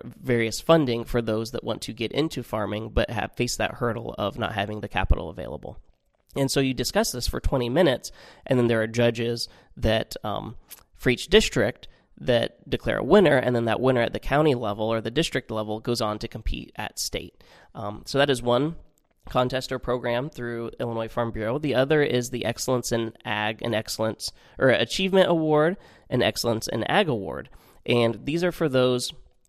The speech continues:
Achievement Award is for those that receive most of their income from farming.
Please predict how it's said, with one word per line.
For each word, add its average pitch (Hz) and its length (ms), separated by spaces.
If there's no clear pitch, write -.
Achievement 180 400
Award 147 380
is 131 160
for 131 180
those 120 340
that 123 140
receive 117 320
most 113 300
of 120 80
their 113 140
income 110 340
from 113 200
farming. 131 460